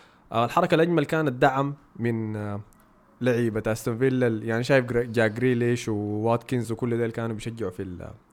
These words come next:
في اللعيبة الصغار في السوشيال ميديا، وبيقول لهم: "ما تهتموا بالنتيجة، ما تهتموا باللي يحصل شنو، بس امشوا واستمتعوا يعني، والعبوا كويس".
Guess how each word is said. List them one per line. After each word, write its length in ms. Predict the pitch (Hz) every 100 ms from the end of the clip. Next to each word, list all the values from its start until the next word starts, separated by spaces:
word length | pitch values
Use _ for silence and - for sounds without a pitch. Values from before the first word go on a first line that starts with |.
| _
في 60 | 101
اللعيبة 300 | 101 110 120
الصغار 340 | - 101 107
في 80 | -
السوشيال 340 | - 104 101
ميديا، 220 | 110 113
وبيقول 320 | 104 98 101 104
لهم: 140 | 110 - - - - -
"ما 140 | 139
تهتموا 440 | 143 131 147 135
بالنتيجة، 520 | 123 120 120 131 123 123
ما 160 | 123
تهتموا 340 | 120 117 123 117
باللي 140 | 113
يحصل 220 | - -
شنو، 160 | 110 113
بس 180 | 117 123
امشوا 220 | 123 110
واستمتعوا 500 | - 117 110 110 101
يعني، 220 | 101 101
والعبوا 340 | 101 101 95
كويس". 380 | 92 95 92 -